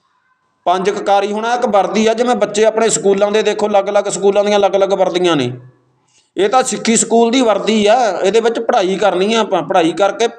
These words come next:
ਨੰਬਰ ਲੈ ਕੇ ਪਾਸ ਹੋਣਾ। ਇਹ ਨਹੀਂ ਹੈ ਵੀ ਤੇਤੀਆਂ ਵਾਲਾ ਪਾਸ ਹੋ ਗਿਆ, ਕੋਈ ਗੱਲ ਨਹੀਂ, ਨੰਬਰ, ਪੂਰੇ ਨੰਬਰ ਲੈ ਕੇ ਪਾਸ ਹੋਣਾ ਹੁੰਦਾ,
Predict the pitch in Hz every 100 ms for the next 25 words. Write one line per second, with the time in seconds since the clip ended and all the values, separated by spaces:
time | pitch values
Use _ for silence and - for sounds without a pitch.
0 | - 170 180 175 202 214 214 208 202 190
1 | 165 165 214 160 127 _ _ _ _ _
2 | _ _ _ _ _ _ _ _ _ _
3 | _ - 190 208 233 226 220 214 214 240
4 | 233 208 202 196 180 180 180 180 175 170
5 | 170 165 160 170 175 214 214 214 214 220
6 | 208 208 220 214 214 202 175 170 156 151
7 | 175